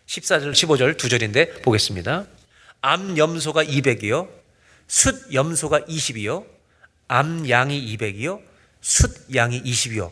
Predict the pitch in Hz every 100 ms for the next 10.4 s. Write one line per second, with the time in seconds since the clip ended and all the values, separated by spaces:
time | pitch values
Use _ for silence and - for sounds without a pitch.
0 | - - _ - 147 143 - 127 170 -
1 | - 160 107 107 98 151 190 - - -
2 | 123 196 233 247 160 - 135 120 107 170
3 | - - 185 254 254 131 - - - -
4 | 127 170 220 240 247 226 160 170 165 151
5 | 143 233 - - _ _ _ _ _ _
6 | - - - 185 254 254 220 170 156 170
7 | - 247 269 160 202 262 254 208 127 90
8 | - _ _ _ - - 185 247 262 185
9 | 151 247 247 240 156 190 190 - 185 160
10 | 143 156 139